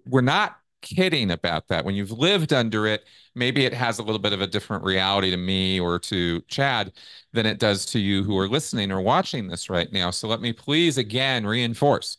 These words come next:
This is a constant, continual messaging to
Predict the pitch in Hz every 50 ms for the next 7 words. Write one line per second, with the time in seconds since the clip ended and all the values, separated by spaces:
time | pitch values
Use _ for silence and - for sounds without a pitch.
0 | _ _ _ _ _ _ _ _ - - - - _ _ _ _ _ _ _ _
1 | - 113 110 123 104 98 107 - - - - - 151 147 156 160 - - - -
2 | 80 - _ - - 123 107 - - - - 180 180 175 160 147 131 117 113 110
3 | 113 120 127 131 - - 110 92 87 90 85 80 76 76 78 - - - - _
4 | - - 151 -